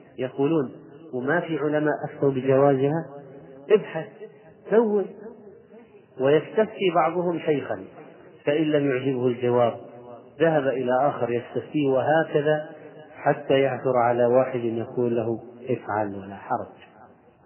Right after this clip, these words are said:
والمتبرعون بالفتية التي ترضي أهواء الناس متوافرون، وهذا من البلاء. ويظن البعض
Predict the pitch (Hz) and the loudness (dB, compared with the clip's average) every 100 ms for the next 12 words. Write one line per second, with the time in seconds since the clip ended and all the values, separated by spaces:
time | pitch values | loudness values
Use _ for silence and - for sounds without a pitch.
0 | - _ _ _ _ _ _ _ _ _ | -20 _ _ _ _ _ _ _ _ _
1 | _ _ _ _ 135 165 170 170 160 160 | _ _ _ _ 4 6 4 4 4 4
2 | 160 170 226 190 151 139 - 185 139 135 | 6 6 6 4 2 0 0 -4 0 -2
3 | 127 143 139 127 - - - - - - | 0 -2 -2 -4 -8 -18 -20 -20 -20 -20
4 | - - - 170 180 143 143 139 123 113 | -20 -20 -4 2 2 2 -2 -2 -4 -2
5 | 131 139 127 127 135 131 - - - - | 0 0 -2 -2 -2 -2 -8 -18 -20 -20
6 | - 143 - 143 143 147 175 139 - - | -10 -6 0 0 0 -2 -2 -4 -8 -18
7 | - - - - 120 123 165 143 131 123 | -20 -20 -20 -10 -6 2 4 4 0 -2
8 | 113 110 113 - - - - - - - | -2 -2 -4 -4 -14 -20 -20 -20 -20 -20
9 | - - - 127 135 160 190 156 127 139 | -20 -20 -2 0 2 2 0 -2 2 0